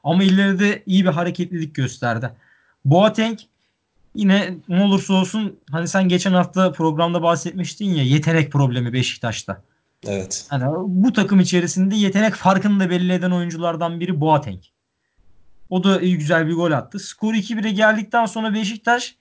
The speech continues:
Speaker 1: biraz daha yüklendi ama ondan sonra da yoruldular çünkü tempo inanılmaz bir tempoydu. Yirmi yirmi beş dakika o kadar iyi oynadılar ki. Ondan sonra yavaş yavaş geriye çekilmeler başladı.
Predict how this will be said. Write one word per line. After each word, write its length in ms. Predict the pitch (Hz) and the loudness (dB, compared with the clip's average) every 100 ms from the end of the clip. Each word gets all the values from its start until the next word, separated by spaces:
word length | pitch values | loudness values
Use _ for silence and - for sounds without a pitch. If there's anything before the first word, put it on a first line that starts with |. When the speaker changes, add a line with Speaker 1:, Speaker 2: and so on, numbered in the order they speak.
| _ _ _ _ _ - - | _ _ _ _ _ -20 -6
Speaker 1:
biraz 360 | 190 226 226 185 | 2 4 4 4
daha 120 | 208 | 6
yüklendi 560 | 196 196 220 208 170 220 | 6 6 4 2 2 -4
ama 260 | 190 208 | -4 -2
ondan 300 | 214 220 233 | -2 -2 -2
sonra 320 | 190 - 208 240 | -4 -4 -4 0
da 60 | |
yoruldular 480 | 214 202 202 208 240 | 2 2 2 0 0
çünkü 240 | 214 190 180 | 0 -2 0
tempo 340 | 208 208 226 | -2 0 0
inanılmaz 460 | 208 208 202 196 160 | 2 4 6 4 2
bir 80 | |
tempoydu. 420 | 147 139 131 123 120 | 0 -2 -2 -8 -4
Yirmi 260 | 135 143 | -2 0
yirmi 200 | 147 151 | 0 -2
beş 200 | 160 - | -4 -4
dakika 240 | 139 139 156 | -8 -8 -8
o 140 | 156 | -6
kadar 200 | 151 175 | 0 2
iyi 120 | 151 | 2
oynadılar 400 | 139 139 175 196 | 2 2 -2 -6
ki. 180 | - 92 _ _ _ _ _ _ - | -8 -16 _ _ _ _ _ _ -2
Ondan 260 | 196 214 190 | 2 4 4
sonra 220 | 196 196 | 2 4
yavaş 320 | 196 190 185 | 4 4 2
yavaş 220 | 202 196 | -2 0
geriye 240 | 160 175 185 | -2 0 -2
çekilmeler 580 | 165 170 165 160 160 | -4 -6 -4 -4 -2
başladı. 560 | 139 127 - 117 175 | -2 -2 -4 -8 -8